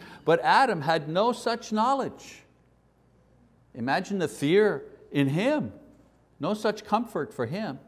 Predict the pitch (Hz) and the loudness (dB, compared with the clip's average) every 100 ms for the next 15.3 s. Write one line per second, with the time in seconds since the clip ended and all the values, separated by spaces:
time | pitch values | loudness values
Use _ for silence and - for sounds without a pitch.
0 | _ _ _ _ _ 156 208 170 - 160 | _ _ _ _ _ -2 0 0 -2 -4
1 | 156 - - 156 220 180 - - _ _ | -4 -6 -6 -4 -4 -6 -10 -20 _ _
2 | _ _ _ _ _ _ - 185 285 170 | _ _ _ _ _ _ -2 0 0 -2
3 | 76 - - _ _ _ _ _ _ _ | -6 -14 -20 _ _ _ _ _ _ _
4 | _ _ _ _ _ _ - 147 190 202 | _ _ _ _ _ _ -6 0 2 2
5 | 202 254 226 202 185 170 - 156 151 127 | 2 2 2 2 0 0 -4 -2 -2 -6
6 | - - 143 143 143 - - _ _ _ | -6 -4 -2 -2 -6 -14 -20 _ _ _
7 | _ _ _ _ _ _ _ _ _ - | _ _ _ _ _ _ _ _ _ -6
8 | 113 - - 135 117 95 127 127 127 117 | -6 -4 -2 -2 0 -4 -2 -2 -2 -2
9 | 123 107 - 135 127 107 90 - - 147 | -4 -4 -4 -4 -2 -6 -6 -10 -2 0
10 | 131 - 101 95 170 156 131 175 143 151 | 0 -2 -4 -2 -2 0 4 4 4 6
11 | 147 - 165 175 175 135 127 123 135 127 | 4 4 4 4 2 -2 0 0 0 -2
12 | 110 175 165 127 143 131 135 143 180 196 | 0 0 0 0 -2 4 8 10 10 10
13 | 135 135 139 143 165 143 139 127 196 202 | 4 0 -2 -2 2 4 4 4 2 4
14 | 190 - 180 180 147 156 156 139 110 147 | 0 -2 -4 -2 -4 -4 -4 -2 -2 2
15 | 180 156 | 2 2